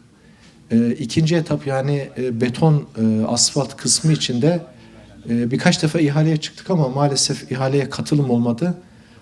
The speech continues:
Ama her, her halükarda muhakkak, e, inşallah bu işe de bu sene başlayacağız ve yapacağız Allah'ın izniyle. E, sulama projeleri Elazığ'ın en önemli gündem maddesi aslında. Büyük su-, sulama projeleri.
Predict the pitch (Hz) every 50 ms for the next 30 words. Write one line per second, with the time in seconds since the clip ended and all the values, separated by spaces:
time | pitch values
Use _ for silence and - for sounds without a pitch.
0 | - - 143 143 151 156 156 170 180 165 - 127 127 156 240 233 180 160 147 123
1 | 113 - 143 135 127 123 165 180 202 196 196 - - - - - - - 139 147
2 | 175 180 151 151 - 170 175 - - - - - 120 123 131 151 156 - - 143
3 | 143 165 160 156 - 151 156 147 - 147 123 147 170 180 170 - - - - -
4 | - - - 143 - - 151 147 151 143 135 135 135 - - - 151 147 139 131
5 | - 180 170 147 131 135 139 156 160 156 - - - - 120 120 113 135 127 113
6 | 123 123 120 117 - - - 113 110 110 110 113 110 110 104 104 110 113 113 113
7 | 160 180 - _ _ _ _ _ _ _ - - - 135 131 113 110 - - -
8 | 170 180 190 202 214 220 220 - - 190 180 165 175 180 180 185 180 190 190 -
9 | 160 160 185 190 170 156 160 175 180 180 165 - - 165 180 185 175 160 143 131
10 | 131 123 127 123 113 117 - 135 127 123 127 120 117 113 113 110 - 113 110 -
11 | - 113 110 107 - - 113 113 113 131 - 113 117 147 165 180 165 - - -
12 | - - 110 101 - - 131 120 117 117 117 113 113 - 113 104 98 - 95 104
13 | 101 98 120 156 175